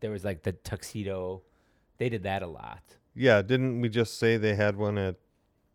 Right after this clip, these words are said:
Speaker 2: Starcade
Speaker 1: Yeah,
Speaker 2: or
Speaker 1: one of 'em.
Speaker 2: something?
Speaker 1: It was one of those.
Speaker 2: Yeah.
Speaker 1: It might have been, uh, Starcade
Speaker 2: Yeah, well,
Speaker 1: event.
Speaker 2: number one, Paul Jones always wore the tux as a manager.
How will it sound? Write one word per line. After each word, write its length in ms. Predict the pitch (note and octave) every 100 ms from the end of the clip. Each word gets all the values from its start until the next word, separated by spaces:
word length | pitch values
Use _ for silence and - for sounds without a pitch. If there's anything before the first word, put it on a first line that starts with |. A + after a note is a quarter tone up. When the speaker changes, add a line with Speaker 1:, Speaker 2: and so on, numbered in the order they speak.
| _ _ _ _ _
Speaker 2:
Starcade 240 | - F#2
Speaker 1:
Yeah, 200 | C3 A2+ G#2
Speaker 2:
or 60 |
Speaker 1:
one 200 | G#2+ A#2
of 60 | G#2
'em. 40 |
Speaker 2:
something? 160 | F#2+ G2+
Speaker 1:
It 20 |
was 160 | G#2 F#2
one 100 | F#2+
of 80 | F2+
those. 280 | F2 F2 F2+
Speaker 2:
Yeah. 240 | A2+ G2
Speaker 1:
It 80 | -
might 160 | G2+ F#2+
have 80 | E2+
been, 340 | F2 F2 -
uh, 240 | - D#2 D2
Starcade 560 | - - E2+ - F2
Speaker 2:
Yeah, 160 | E3+ C#3
well, 160 | C#3 D3+
Speaker 1:
event. 100 | D3+
Speaker 2:
number 220 | D#3 D3+
one, 160 | C#3+ B2+
Paul 180 | B2 A#2
Jones 320 | A#2 A2 G2+
always 260 | G2+ G2 F2
wore 160 | G2 F#2
the 100 | F2
tux 360 | - F#2 -
as 120 | F2+
a 40 | F2
manager. 540 | F2 F2 F2 - E2